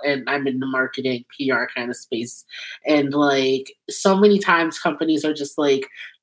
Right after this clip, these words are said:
"Oh, the incident that happened on this date," and they never talk about why that incident was wrong. And it feels very, like,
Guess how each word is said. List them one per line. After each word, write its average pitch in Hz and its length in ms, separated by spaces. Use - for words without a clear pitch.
"Oh, 165 520
the 156 300
incident 165 420
that 160 120
happened 147 440
on 151 200
this 143 240
date," 123 420
and 143 100
they 151 120
never 156 340
talk 147 300
about 135 360
why 143 220
that 139 160
incident 135 400
was 127 220
wrong. 131 340
And 139 100
it 135 180
feels 147 400
very, 160 440
like, 135 440